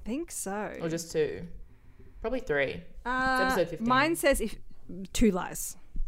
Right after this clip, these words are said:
Speaker 2: Okay. I guessed. I took a guess that there was, like, a third one.
Speaker 1: Two lies, one cup.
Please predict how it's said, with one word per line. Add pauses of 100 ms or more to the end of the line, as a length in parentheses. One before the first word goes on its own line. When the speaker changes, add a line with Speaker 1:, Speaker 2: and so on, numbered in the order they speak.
(460)
Speaker 2:
Okay.
I
guessed.
I
took
a
guess
that
there
was,
like,
a (320)
third (120)
one.
Speaker 1:
Two
lies,
one
cup.